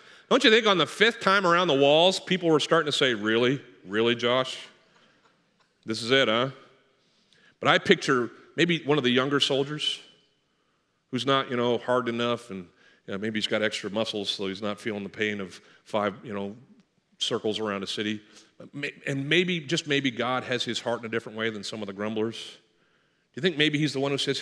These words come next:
"Fellas, he got us across the river"? Maybe that became the rallying cry at Jericho. "Remember the river!" And they kept walking.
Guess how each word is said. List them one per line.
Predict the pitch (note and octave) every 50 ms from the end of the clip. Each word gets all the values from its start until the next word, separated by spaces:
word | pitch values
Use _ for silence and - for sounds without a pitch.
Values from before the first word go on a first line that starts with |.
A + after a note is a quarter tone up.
| - - -
"Fellas, | - - - E3+ F#3+ G#3 F3+ E3 E3 D#3+ - - - - - - - - _ _ _ _ _ _ _ _ _ _ _ _ _ _ _ _ _ _ _ _ _ _
he | - D3+
got | D3+ C#3+ F3+ F#3+ G3
us | G3 - -
across | F#3+ - - G#3 G3+ G3 F#3 -
the | - G#3
river"? | G#3 G#3+ A#3 B3 A3 A#3 A3+ G#3+ - - - - - - - _ _ _ _ _ _ _ _ _ _ _ _ _ _ _ _ _ _ - _ _ _ _ _ _ _ _ _ _ _ _ _ _ _ _ _
Maybe | - E3+ F3
that | F3+ F#3 F3 E3
became | E3+ - - F#3+ F#3
the | F3+ E3
rallying | F3 F3 F3+ F#3+ F#3+ G3 F#3+ F#3 F3+ F3 D#3
cry | C#3 - F#3 E3 D#3+ D#3 D3+ D3
at | C#3+
Jericho. | B2+ D3 F#3 F#3 F#3 F3+ F3 - - E3 D3+ C3 A2+ - - - - _ _ _ _ _ _ _ _ _ _ _ _ _ -
"Remember | F#3+ C#4+ D#4+ D#4+ E4+ F#4+ G4 G4+ G4+ G4+ G4+ G4+ G4+ G4+ G4+ G4
the | G4 G4 G4 G4
river!" | G4+ G4 G4 G4 G4 F#4 F4+ E4+ D#4 C#4 A3+ G#3 D#3 G#2+ - - - - - - - - - _ _ _ _ _ _ _ _ _ _ _ _ _ _ _ _ _ _ _ _ _ _ _ _ _ _ _ _ _ _ _ _ _ _ _ _ _ _ _ _ _ _ _ _ _ _ _ _ _ _ _
And | A2 G#2
they | G#2+
kept | - - C3 - D3+
walking. | D#3 F3 A#3+ - - -